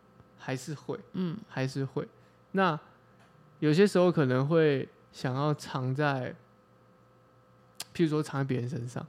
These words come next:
Speaker 1: 譬如说我跟某个人讲，可那个讲呢，不是一个很完整性的讲，
Speaker 2: 嗯。
Speaker 1: 它就是一个很片面的，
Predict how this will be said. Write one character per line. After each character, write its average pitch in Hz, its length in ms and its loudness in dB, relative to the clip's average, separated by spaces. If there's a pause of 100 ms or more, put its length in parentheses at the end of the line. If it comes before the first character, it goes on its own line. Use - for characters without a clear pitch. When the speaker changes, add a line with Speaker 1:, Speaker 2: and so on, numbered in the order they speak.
(280)
Speaker 1:
譬 147 80 -6
如 131 40 -4
说 131 240 -4 (380)
我 - 80 -10
跟 156 120 2
某 156 180 2
个 - 260 -8 (600)
人 131 180 -6
讲， - 200 -10 (540)
可 147 140 0
那 170 80 2
个 170 100 4
讲 - 180 -8 (160)
呢， - 140 -8 (540)
不 139 100 -8
是 151 140 -4
一 143 40 0
个 135 120 0
很 131 180 -6
完 127 180 -4
整 139 220 -6
性 - 240 -10
的 151 100 -12
讲， - 160 -18 (340)
Speaker 2:
嗯。 196 280 -4 (100)
Speaker 1:
它 147 120 -8
就 139 100 -4
是 135 180 -4
一 135 60 -2
个 135 120 -2
很 120 100 -4
片 131 260 -4
面 123 240 -4
的， 175 140 -14